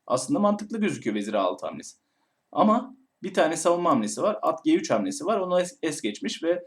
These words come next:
e, partinin devamı da berabere bitmiş. E, yani en büyük kazanma fırsatı, e, burada geçmiş Portisch'in eline ve, e, Portisch burada doğru hamleyi bulamadığı için,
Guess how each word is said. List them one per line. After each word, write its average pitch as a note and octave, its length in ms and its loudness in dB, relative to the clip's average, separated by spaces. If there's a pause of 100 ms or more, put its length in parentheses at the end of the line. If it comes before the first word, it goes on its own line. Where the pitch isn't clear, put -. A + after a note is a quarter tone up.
(260)
e, A#2+ 200 -4
partinin C#3+ 420 2
devamı B2 360 4
da F3 280 0
berabere D3+ 400 0
bitmiş. - 480 -18
E, G#2 140 -8 (280)
yani A2+ 460 -4
en D#3+ 300 -2
büyük C3+ 220 0
kazanma C#3 380 4
fırsatı, A#2 560 -4 (680)
e, A2 300 -4
burada D3 200 4
geçmiş G2 400 -2
Portisch'in G#2 420 -4
eline B2+ 340 -2
ve, E3+ 280 2
e, A#2 280 -4
Portisch C3 460 -4 (340)
burada B2 380 -4
doğru C3+ 180 4
hamleyi A2 280 2
bulamadığı A#2+ 340 2
için, G3 380 -6